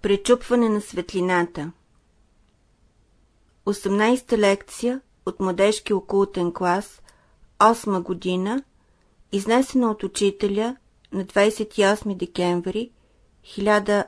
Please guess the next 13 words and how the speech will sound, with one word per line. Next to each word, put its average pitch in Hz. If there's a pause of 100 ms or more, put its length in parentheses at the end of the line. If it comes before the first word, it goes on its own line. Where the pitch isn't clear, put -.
деветстотин 190
двайсет 180
и 175
осма 175
година, 196
София. 156 (2000)
Само 247
светлият 247
път 220
на 196
мъдростта 190 (400)
води 185
към 190